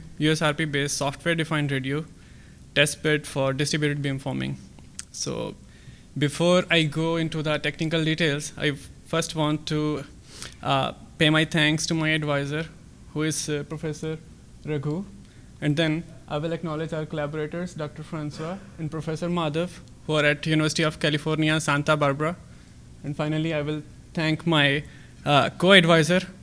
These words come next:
Professor Dasgupta, who is at, uh, University of Iowa.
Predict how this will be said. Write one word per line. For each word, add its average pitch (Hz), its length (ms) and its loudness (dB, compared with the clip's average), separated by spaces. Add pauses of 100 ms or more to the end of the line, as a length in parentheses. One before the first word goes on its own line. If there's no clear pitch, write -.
Professor 156 320 2
Dasgupta, 151 540 2
who 147 80 0
is 143 300 -2
at, - 280 -6
uh, 143 160 -2 (280)
University 147 360 4
of 147 120 -2
Iowa. 135 280 -2